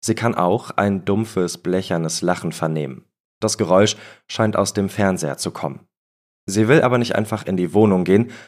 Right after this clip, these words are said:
sondern ruft erst mal durch den Spalt nach Namiko. Sie wartet noch kurz, doch sie kann keine Schritte hören. Kurz wundert sie sich. Namiko scheint ja zu Hause zu sein, wenn der Fernseher läuft. Sie ruft also noch einmal und wartet wieder kurz ab.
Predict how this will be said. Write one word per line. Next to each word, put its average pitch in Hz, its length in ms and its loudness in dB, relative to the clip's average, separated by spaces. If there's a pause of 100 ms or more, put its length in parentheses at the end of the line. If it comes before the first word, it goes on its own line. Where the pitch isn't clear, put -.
(180)
sondern 107 440 4
ruft 117 300 2
erst 98 260 0
mal 95 100 4
durch 90 160 0
den 92 160 -2
Spalt 95 380 0
nach 73 180 -2
Namiko. 76 580 -4 (300)
Sie 87 180 0
wartet 101 280 2
noch 80 180 -2
kurz, 87 300 0 (360)
doch 104 140 -4
sie 107 120 -4
kann 107 200 -2
keine 101 240 0
Schritte 90 380 -2
hören. 67 340 -8 (380)
Kurz 135 480 0
wundert 98 400 4
sie 85 100 -4
sich. 78 340 -6 (300)
Namiko 87 580 0
scheint 92 260 -2
ja 92 100 -2
zu - 160 -6
Hause 98 240 2
zu - 120 -4
sein, 78 320 -2
wenn 82 140 2
der 80 120 0
Fernseher 82 400 -2
läuft. 78 360 -2 (480)
Sie 120 140 2
ruft 117 320 0
also 98 180 2
noch 92 260 2
einmal 71 380 -4
und 82 260 -6
wartet 87 300 -2
wieder 90 220 0
kurz - 320 -8
ab. - 260 -8